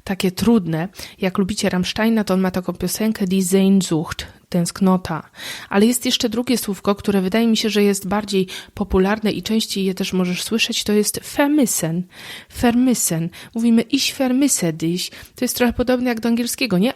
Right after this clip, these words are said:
"I miss you". "Ich vermisse dich". Mhm, okej. No i jeszcze mamy jeden, e, przykład. Wstydzić się. To będzie chyba wystarczająco bardzo dużo. E, podcast niezbyt długi, ale słówek mam ra-,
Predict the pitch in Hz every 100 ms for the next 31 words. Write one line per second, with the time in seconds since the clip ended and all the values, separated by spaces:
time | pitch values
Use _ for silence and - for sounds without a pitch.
0 | 214 240 269 285 - 175 170 165 - -
1 | - - 254 - - 240 254 254 - 156
2 | 160 165 - - _ 180 156 302 - -
3 | - 160 160 370 - _ _ _ 294 392
4 | 285 220 214 196 175 170 170 247 262 254
5 | 247 - _ _ _ _ _ - - _
6 | _ - 240 233 233 233 226 - - 233
7 | 226 214 220 - _ - - - 208 170
8 | - - - 180 - - _ - 214 196
9 | 185 175 127 185 - 180 190 180 180 170
10 | 175 180 175 170 170 - - - - 190
11 | 185 - 254 247 254 214 202 262 254 208
12 | 208 - 247 220 214 214